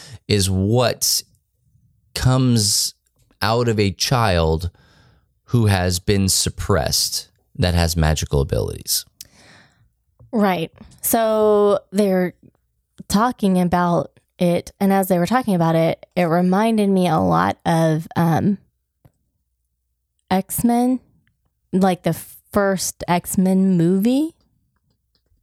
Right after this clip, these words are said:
Speaker 2: that Fox did,
Speaker 1: Mm-hmm.
Speaker 2: um, where, 'cause, 'cause it's, they talk about how the Obscurals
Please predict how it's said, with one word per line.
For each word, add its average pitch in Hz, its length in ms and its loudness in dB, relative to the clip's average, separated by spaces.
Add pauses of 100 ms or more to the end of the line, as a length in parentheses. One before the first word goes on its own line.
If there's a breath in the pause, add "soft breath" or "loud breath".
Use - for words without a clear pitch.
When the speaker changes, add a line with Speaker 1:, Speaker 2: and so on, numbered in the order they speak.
(140)
Speaker 2:
that - 240 -2
Fox - 400 -6
did, 190 340 0
Speaker 1:
Mm-hmm. 143 160 2 (420 loud breath)
Speaker 2:
um, 160 520 2
where, 160 600 0 (1500)
'cause, 214 180 2 (160)
'cause 196 240 0
it's, - 320 -2 (140)
they 185 160 0
talk 247 260 -2
about 170 240 0
how 170 180 2
the 165 180 0
Obscurals 175 880 0